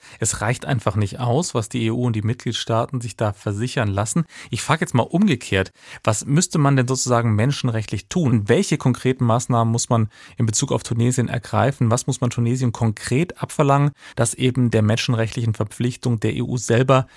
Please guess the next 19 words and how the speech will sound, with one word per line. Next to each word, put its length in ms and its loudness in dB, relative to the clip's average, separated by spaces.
Genüge 520 6
getan 420 0
ist? 140 -2
Also 140 -2
ganz 160 2
konkret, 340 2
was 220 2
müsste 280 2
die 180 2
E 20 2
U 240 2
konkret 400 2
von 120 0
Tunesien 360 0
fordern? 380 0
Was 100 -4
müsste 220 -2
man 100 4
machen? 340 -2